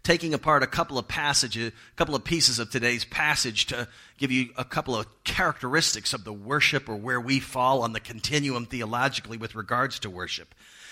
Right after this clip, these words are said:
Practically, everybody would want to say that their worship was Christ-centered. For us, what we mean is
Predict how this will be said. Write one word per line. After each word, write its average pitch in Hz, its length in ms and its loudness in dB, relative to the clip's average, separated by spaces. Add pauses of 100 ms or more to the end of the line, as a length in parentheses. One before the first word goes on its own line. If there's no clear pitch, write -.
(200)
Practically, 160 720 4
everybody 151 420 2
would 123 260 -4
want 131 300 2
to 147 80 0
say 131 280 2
that 117 140 -6
their 107 140 2
worship 123 380 0
was 113 120 -4
Christ-centered. 127 800 -2
For 127 200 2
us, 139 240 4
what 135 200 0
we 131 180 2
mean 123 480 0
is 107 560 -2